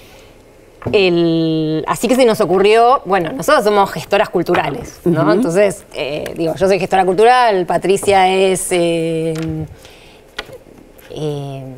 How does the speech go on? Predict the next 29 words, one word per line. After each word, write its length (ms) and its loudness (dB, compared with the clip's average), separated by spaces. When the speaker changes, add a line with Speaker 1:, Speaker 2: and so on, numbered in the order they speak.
Speaker 1:
productora 520 0
audiovisual, 720 4
venimos 400 2
del 140 0
ámbito 280 2
de 80 4
la 120 2
cultura, 500 2
nuestra 460 0
fo-, 300 4
nuestro 380 0
aporte 600 0
viene 420 2
desde 280 -2
ahí, 380 2
¿no? 240 2
Digamos, 360 -2
yo 120 2
considero 460 0
verdaderamente 600 2
que 80 -2
la 120 0
cultura 440 0
es 100 -8
transformadora, 1080 0
entonces 580 -2
es, 300 -2
esto 360 -2
fue 400 4